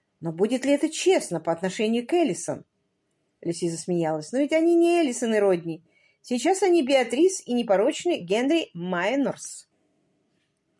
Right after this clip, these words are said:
Родни Милнер свернул за поворотом и остановился на обочине дороги. Спустя пару минут девушка верхом на лошади, на полном скаку, натянув поводья,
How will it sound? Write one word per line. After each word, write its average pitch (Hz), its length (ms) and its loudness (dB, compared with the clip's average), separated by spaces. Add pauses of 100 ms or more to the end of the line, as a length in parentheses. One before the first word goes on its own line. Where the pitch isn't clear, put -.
(520)
Родни 320 400 4
Милнер 277 460 2
свернул 240 480 0
за 208 100 0
поворотом 202 640 0
и 208 100 0
остановился 185 680 -2
на 170 140 -4
обочине 170 460 -4
дороги. 156 520 -6 (460)
Спустя 190 380 0
пару 196 200 2
минут 208 320 0
девушка 226 440 -2
верхом 180 380 -2
на 175 80 -2
лошади, 220 540 -4 (180)
на 208 140 -2
полном 254 400 0
скаку, - 500 -6
натянув 185 460 -4
поводья, 285 520 0